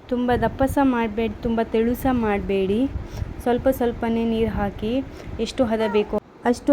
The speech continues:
ಹದಕ್ಕೆ ನೀರು ಬ್ಯಾಟರ್ ರೆಡಿ ಮಾಡ್ಕೊಳ್ಳಿ. ಯಾಕಂದರೆ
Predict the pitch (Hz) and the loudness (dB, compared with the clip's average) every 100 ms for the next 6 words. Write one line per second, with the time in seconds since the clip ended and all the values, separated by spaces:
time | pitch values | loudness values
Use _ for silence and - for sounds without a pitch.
0 | 254 233 226 - 240 233 233 240 240 240 | 4 4 2 6 6 8 8 8 8 6
1 | - - 214 214 214 208 208 220 196 196 | 0 -2 0 4 4 4 6 6 4 2
2 | 196 196 220 294 320 - - - 220 240 | 2 4 6 6 4 -12 -10 4 6 6
3 | 262 226 214 233 | 6 6 8 10